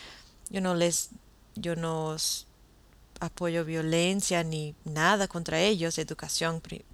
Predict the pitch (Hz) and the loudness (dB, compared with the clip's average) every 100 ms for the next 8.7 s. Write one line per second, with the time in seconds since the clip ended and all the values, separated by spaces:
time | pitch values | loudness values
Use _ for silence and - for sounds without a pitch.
0 | - - 151 151 180 190 180 - 160 156 | -8 -4 -2 0 -2 -4 -8 -6 -4 -4
1 | - 170 160 160 - - 170 160 165 165 | -4 -6 -4 -6 -10 -8 -6 -2 2 2
2 | 85 - - - - - - - 180 170 | 0 -6 -14 -14 -18 -20 -20 -2 2 2
3 | 165 - 165 165 160 160 151 - - - | 2 4 4 4 0 -2 -4 -8 -8 -2
4 | 170 160 170 170 175 160 156 - 170 190 | 0 2 2 2 0 -2 -4 4 8 8
5 | 170 160 156 160 156 156 156 156 - - | 6 4 2 -2 -2 0 0 -2 -10 -20
6 | - - - 165 160 151 - 196 254 175 | -20 -8 -6 -2 -2 -2 2 4 4 2
7 | 156 160 165 165 156 160 156 - 208 180 | 0 -2 -4 -6 -6 -6 -2 2 2 2
8 | 151 - 151 151 147 143 151 | -2 -2 -4 -4 -6 -8 -10